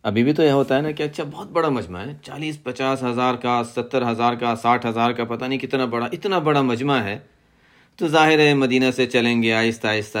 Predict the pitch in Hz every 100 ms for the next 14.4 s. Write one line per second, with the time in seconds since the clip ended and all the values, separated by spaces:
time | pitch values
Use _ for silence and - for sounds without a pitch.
0 | 107 110 110 107 107 104 101 _ _ -
1 | 120 117 107 110 113 107 107 107 101 110
2 | 107 - 104 113 101 113 113 110 107 107
3 | 104 - _ - 143 135 123 120 120 113
4 | 117 113 113 107 107 _ _ _ - 147
5 | 208 - - 185 185 196 180 180 175 175
6 | 165 160 156 160 156 135 113 98 107 _
7 | _ _ _ _ _ _ _ - 127 151
8 | 151 123 - 104 95 85 - - _ _
9 | _ _ _ _ _ _ _ _ _ _
10 | _ _ _ _ _ _ _ 110 117 110
11 | 104 - 101 117 123 120 120 113 123 117
12 | 117 - _ _ _ _ _ _ _ _
13 | _ _ _ _ 127 135 135 127 117 120
14 | 120 113 113 117